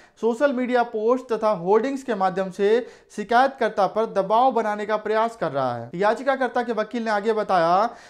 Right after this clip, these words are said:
कि आरोपी ने याचिकाकर्ता तथा उसके परिवार को डराने के लिए होर्डिंग्स उस याचिकाकर्ता के घर के बाहर तथा उसके पिता के कार्यालय के बाहर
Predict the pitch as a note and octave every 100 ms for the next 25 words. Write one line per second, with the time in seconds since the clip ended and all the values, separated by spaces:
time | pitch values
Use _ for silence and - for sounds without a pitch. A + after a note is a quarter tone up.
0 | _ A3 G#3 G#3+ A#3+ C#4+ B3+ A#3 C4 C#4
1 | - F#3+ G3+ G#3 B3+ C4 C4 A#3 A#3+ A3
2 | A3 G#3+ A3 G#3 G#3 A3 A#3 A#3 F#3+ F3
3 | F3+ A3 A#3+ G#3 F#3 F#3 A3+ A#3+ - _
4 | - G3 A#3 C4+ C4+ A#3+ - G3+ A3+ A#3
5 | B3 A3+ G#3+ G#3+ G3+ C#3+ G3 A#3 A3+ G3
6 | F#3+ G#3 A3 - - F3 G#3 G#3+ G#3+ A3
7 | A3 A#3 A#3 - G3 F#3+ G#3+ A3+ A3+ F#3
8 | F3 F3+ G#3